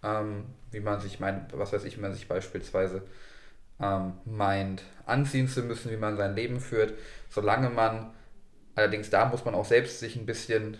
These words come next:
bisschen disziplinieren, man sollte erstens realistische Erwartungen an sich haben und es sollte halbwegs vernünftig sein, wenn, was weiß ich, ähm, morgen jemand kommt, der, der, ähm, scheiße aussieht und nicht singen kann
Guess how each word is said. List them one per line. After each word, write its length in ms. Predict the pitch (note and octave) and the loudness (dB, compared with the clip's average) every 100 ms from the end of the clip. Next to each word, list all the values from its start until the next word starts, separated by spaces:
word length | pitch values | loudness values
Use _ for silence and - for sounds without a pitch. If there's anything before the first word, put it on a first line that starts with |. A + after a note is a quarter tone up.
| - | -8
bisschen 280 | A2 - G#2+ | -6 -6 -10
disziplinieren, 720 | G#2+ A#2 - G#2+ A#2+ B2+ B2 | -8 -8 -6 -4 0 0 0
man 120 | G#2+ G#2+ | -2 4
sollte 300 | A2 G#2+ G#2+ | 6 6 4
erstens 360 | G2+ A#2 G2+ | 2 -2 -2
realistische 540 | G2+ A2+ C3+ D3+ C#3 A#2+ | 0 2 4 4 6 6
Erwartungen 480 | A#2 A#2+ A#2+ B2 | 8 8 6 2
an 140 | G2+ A2 | -4 -4
sich 200 | A2+ A#2 | -4 2
haben 320 | G#2 G2 G#2 - - - - | 2 2 0 -10 -12 -10 2
und 280 | B2 A#2 - | 2 2 -2
es 160 | B2+ - | -4 6
sollte 340 | B2 B2 B2+ | 8 8 6
halbwegs 340 | B2+ B2 B2+ - | 4 6 4 4
vernünftig 440 | B2+ C3 C3 A#2 | 6 6 4 2
sein, 180 | A2 G#2+ | 4 2
wenn, 180 | G#2+ G#2+ | 0 -2
was 160 | G2+ | 2
weiß 160 | A#2+ G#2 | 2 4
ich, 220 | B2+ - - - - - A2 | 0 -2 -10 -16 -16 -6 0
ähm, 340 | A2 A2 G#2 - A#2 | 2 0 -6 -8 6
morgen 260 | A#2 B2 | 8 8
jemand 300 | B2+ A#2 A2 | 6 4 0
kommt, 400 | - B2+ D3+ - | 6 8 8 4
der, 320 | A#2+ A2+ A2+ A2 | 8 10 10 8
der, 480 | G#2+ G#2 G#2 G#2 G#2 | 8 8 6 2 2
ähm, 340 | G#2 G2+ G2 - - - - - - - - - | 2 2 6 6 6 2 -2 -6 -6 -8 -6 0
scheiße 280 | G2 - | 2 2
aussieht 300 | - C3+ C3+ | 4 4 2
und 100 | A#2+ | 0
nicht 140 | G#2+ A2+ | -2 -2
singen 240 | C3 D#3 | 2 2
kann 340 | G#2+ G2 C3 | 2 0 -2